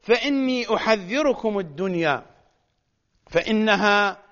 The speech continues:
حلوة خضرة، حفت بالشهوات، وتحببت بالعاجلة،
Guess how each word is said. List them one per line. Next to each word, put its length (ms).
حلوة 920
خضرة، 720
حفت 1000
بالشهوات، 880
وتحببت 1080
بالعاجلة، 1000